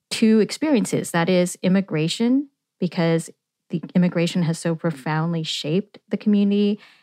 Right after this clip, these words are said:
And then it, it all, it is also shared experiences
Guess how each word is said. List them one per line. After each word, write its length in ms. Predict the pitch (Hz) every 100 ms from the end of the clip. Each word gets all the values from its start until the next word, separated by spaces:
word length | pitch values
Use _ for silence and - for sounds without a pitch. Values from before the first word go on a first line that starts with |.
| -
And 200 | 214 202
then 300 | 214 214 214
it, 100 | 220
it 160 | 208 202
all, 260 | 202 214 -
it 140 | 196
is 140 | 196 190
also 600 | 196 214 - 214 196 190
shared 340 | 185 - 190 185
experiences 800 | 175 - 175 170 - 156 151